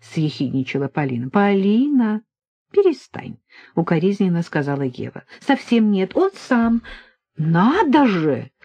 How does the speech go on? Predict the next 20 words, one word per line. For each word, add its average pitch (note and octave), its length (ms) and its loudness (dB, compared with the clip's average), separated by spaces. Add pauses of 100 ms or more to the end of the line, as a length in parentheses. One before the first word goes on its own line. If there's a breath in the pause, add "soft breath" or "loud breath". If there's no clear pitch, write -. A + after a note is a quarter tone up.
(440 soft breath)
Совершил E4 640 2
таки G#3 260 2
гражданский F3+ 640 0
подвиг», D#3 480 -4
не E3 100 -2
унималась D#3 540 -2
та. D#3+ 220 -6 (220 loud breath)
«Но G3 120 4
зачем A3+ 680 2
ты C4+ 140 -2
стараешься A#3+ 580 -4
меня G#3+ 300 0
обидеть?» F#3 600 -6 (640 loud breath)
Ева G3 460 0
посмотрела G3+ 560 -2
на G3 120 0
сестру G3+ 380 -4
так, A#3+ 240 -4
что - 180 -4
ей G3+ 320 0